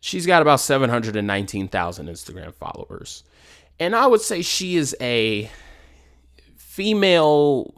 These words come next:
young female, ver-, I don't even know if she's that young. She's probably in her thirties, version of Gary Vee, who has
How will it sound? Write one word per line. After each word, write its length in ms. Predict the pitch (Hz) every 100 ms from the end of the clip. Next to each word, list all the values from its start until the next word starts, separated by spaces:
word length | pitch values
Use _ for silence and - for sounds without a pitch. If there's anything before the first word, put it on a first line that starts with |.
| _ _ _
young 460 | 107 139 175 175
female, 520 | 160 - 165 156 151 143
ver-, 140 | 135
I 40 |
don't 140 | 139 175
even 100 | 139
know 100 | 127
if 80 | 117
she's 140 | 117
that 180 | 117 110
young. 160 | 113
She's 100 | 107
probably 260 | - 120 113
in 60 | 98
her 60 |
thirties, 460 | - 98 98 101 - _ - - _ _ -
version 480 | 110 131 127 117 113
of 200 | 107 101
Gary 340 | 110 113 104
Vee, 300 | 95 90 82 - _ _ _ _ _ _ _ _ - - -
who 480 | 123 147 143 131 - _ _ _ _ _ _ _ _ _
has 400 | 147 135 117